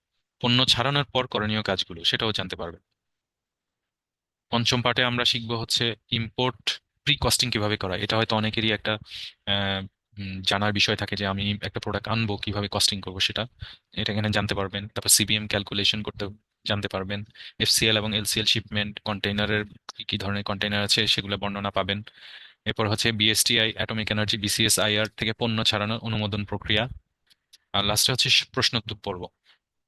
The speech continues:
এখানে ভিডিওগুলোতে অনেক প্রশ্ন সলভ করা হয়েছে। এর বাইরেও যদি আপনাদের কোনো প্রশ্ন থেকে থাকে তাহলে সেটা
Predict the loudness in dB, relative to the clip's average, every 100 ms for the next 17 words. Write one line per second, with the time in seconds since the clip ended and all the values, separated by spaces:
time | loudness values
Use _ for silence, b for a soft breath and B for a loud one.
0 | -4 0 2 2 2 -2 0 2 0 0
1 | 0 0 0 -2 -4 -4 -4 0 2 2
2 | 0 -2 0 0 0 -2 -4 B B -2
3 | 0 0 0 0 -2 -4 -6 -6 -4 -6
4 | -8 _ _ _ _ _ -2 0 0 0
5 | 0 -2 -4 -2 -2 0 -2 -2 -2